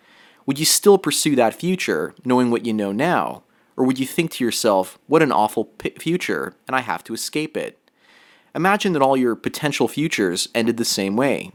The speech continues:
no matter which woman you chose to have kids with and which relationships you chose. At that point, you would probably stop questioning the future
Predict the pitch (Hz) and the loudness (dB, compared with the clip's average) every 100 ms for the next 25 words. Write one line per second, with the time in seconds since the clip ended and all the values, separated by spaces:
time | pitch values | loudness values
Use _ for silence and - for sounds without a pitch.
0 | - 127 117 113 107 139 - 123 113 101 | -2 2 2 2 2 0 0 0 2 -2
1 | 92 - 175 101 - 104 101 - - 165 | -4 2 4 4 0 0 0 -2 -4 0
2 | 104 69 78 - 127 113 - 120 120 143 | 0 0 -2 -8 -2 -2 -2 -2 2 2
3 | 110 - 90 - 101 - 160 92 - - | 0 -2 -4 -6 -6 0 2 2 0 -6
4 | _ _ _ - - _ 160 151 214 214 | _ _ _ -20 -20 _ -8 2 2 4
5 | 131 104 123 - 110 110 110 - 107 95 | 0 0 -2 4 4 4 -2 0 2 2
6 | - 151 147 - 101 95 - 160 - 95 | 2 -2 0 -2 -6 -6 -2 -2 -2 -4
7 | 69 | -4